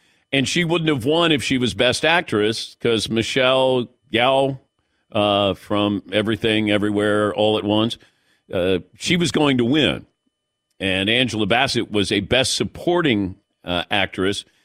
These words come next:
and Jamie Lee Curtis ended up winning that, which was a big surprise to a lot of people. But for the most part, I don't know if there were any other major surprises there.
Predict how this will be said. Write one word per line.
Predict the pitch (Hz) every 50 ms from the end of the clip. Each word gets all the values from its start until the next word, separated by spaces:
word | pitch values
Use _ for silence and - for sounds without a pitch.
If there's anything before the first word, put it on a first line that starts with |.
| _ _
and | - 107 110 101
Jamie | 127 127 135 131 127 123
Lee | 120 113 113 -
Curtis | - - 135 131 117 90 78 -
ended | 101 87 90 90 82 85
up | 85 80 - _ -
winning | 82 95 101 95 87 85
that, | 87 98 98 67 - - - - _ _ _ _ -
which | 85 92 - - - - _ _ -
was | 107 101 85
a | 101 92 87 90 90 87
big | 85 80 82 85 131 131 120
surprise | - 117 90 - 117 107 107 98 -
to | - 95
a |
lot | 87 90 90 87
of | 85 80
people. | - 98 78 - - 73 - _ _ _ _ _ _
But | 160 175 165
for | - 196
the | 180 175
most | 180 196 190 -
part, | - 156 165 165 160 -
I | - 156
don't | 151 156 139
know | 156 156 156
if | 139
there | - 131 123
were | 120 120
any | 117 120 123 123 127 123
other | 120 117 117 110 104 - -
major | 120 107 104 113 101 - 95 92
surprises | - - 98 82 - - 85 92 95 104 113 107 104 -
there. | - 104 107 107 113 113